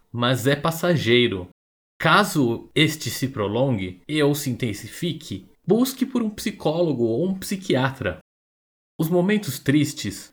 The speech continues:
geralmente te levam a uma introspecção que pode gerar uma melhor compreensão da vida, das coisas que lhe cerca, sobre aquilo que te fez deixar triste. Até o luto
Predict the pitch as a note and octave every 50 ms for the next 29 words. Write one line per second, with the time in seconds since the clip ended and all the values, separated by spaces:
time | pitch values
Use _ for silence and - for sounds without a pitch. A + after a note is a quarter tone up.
0 | _ _ - - E3 E3 D3+ C#3+ C#3 C3+ C#3 D3 C#3+ C#3+ - - - D#3 D3+ C#3
1 | C#3 D3 B2+ D3 D3+ D3+ C#3+ D3 D3 C#3+ D3 D3 C#3+ D3 D3 C#3+ - - F3+ G3+
2 | G#3 - - G3 F3+ F#3 - - - F#3 E3+ E3+ - - - - - D#3 D3 D3+
3 | D3 C3 - - _ _ _ _ _ - - D#3+ D#3+ - - _ - E3+ F3 F3+
4 | F3 E3 F#3 E3+ D#3+ D#3+ D#3 D#3+ D#3+ D#3 D3+ D3 D3+ D#3 D3+ D3 C#3+ C#3 C#3 D3
5 | D#3 D#3+ - D3 C#3+ D3+ D3+ C#3+ C#3 C3+ - D3 C#3+ C#3+ C#3+ C#3+ C#3+ B2 G#2+ G2+
6 | A2+ D3 D3+ D3 D3 D3 D3 D3+ D3 - _ _ _ - - A2+ G#2+ A#2 G#2+ -
7 | - - - - - E3 F3 F#3 F#3 E3+ D#3 D#3+ - - - C#3+ C3 B2+ A#2+ -
8 | - - - C3 B2+ C3 C#3 - - - C3 C3 C3 - - _ _ _ _ _
9 | _ _ _ _ _ _ _ - - - A3+ G#3+ G#3 A3 G#3+ A3 - - B3 A#3+
10 | A3+ - - G3+ - - G#3+ F#3+ F#3+ - - _ _ _ - - C4+ C4+ C4+ C4
11 | C4 - - - - _ - D#4 D4 C#4+ - D4 B3+ B3+ - - F3 F3 F3+ F3+
12 | - - - - - - _ _ _ _ _ _ - A3+ G#3+ - - C#4 D#4+ F#4
13 | D#4+ A3 E3 D#3 E3+ A#3 C#4 C4+ - - C3 - -